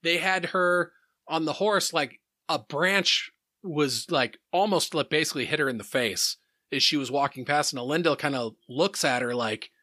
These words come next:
"Oh, she didn't dodge out of the way of that thing, and it almost hit her." And then she asked the question about the smoke, and, and yeah, they, they know then that, "Oh, geez, this, this isn't good."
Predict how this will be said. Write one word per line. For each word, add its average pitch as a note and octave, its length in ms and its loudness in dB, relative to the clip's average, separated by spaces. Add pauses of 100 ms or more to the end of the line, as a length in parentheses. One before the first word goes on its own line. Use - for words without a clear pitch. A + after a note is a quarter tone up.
(260)
"Oh, E3 140 2
she - 200 2
didn't D#3+ 260 -4 (200)
dodge C#3+ 360 0
out C#3+ 120 2
of B2 60 -2
the B2 60 -2
way D#3 220 4
of D3+ 100 2
that A2 180 -4
thing, B2 160 -4
and A#2+ 80 -6
it A#2 80 -2
almost B2+ 360 0
hit F#3 140 4
her." F#2+ 240 -4 (760)
And C3+ 100 -4
then D#3 100 0
she D3+ 220 4
asked D3 240 0
the - 80 -4
question C#3 380 0
about A#2 200 -6
the - 60 -10
smoke, G#3+ 600 0 (440)
and, C3 540 0 (320)
and C3+ 180 -2
yeah, E3 180 4
they, C3+ 200 -2
they D3 240 0
know C#3+ 260 4
then G#2+ 260 0
that, G#2+ 120 -6
"Oh, C#3+ 160 2
geez, B2+ 600 -2 (920)
this, C#3+ 160 -2
this C#3+ 260 -2
isn't C#3 260 0
good." B2 460 -2